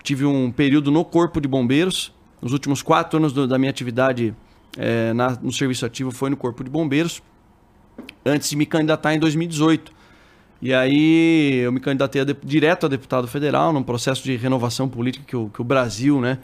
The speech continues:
queria tanto, depois de vários acontecimentos políticos que, que ocorreram no nosso país.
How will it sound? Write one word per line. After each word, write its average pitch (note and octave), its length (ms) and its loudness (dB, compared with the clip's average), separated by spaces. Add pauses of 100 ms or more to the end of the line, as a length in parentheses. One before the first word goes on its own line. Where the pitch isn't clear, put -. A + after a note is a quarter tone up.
(260)
queria C3 300 0
tanto, D3+ 480 0
depois B2+ 280 -2
de B2 80 -4
vários C3 460 0
acontecimentos B2 640 -4
políticos - 460 -6
que, A2+ 260 -4 (300)
que - 60 -4
ocorreram C#3 320 0
no C#3+ 80 2
nosso E3 180 0
país. G#3+ 460 0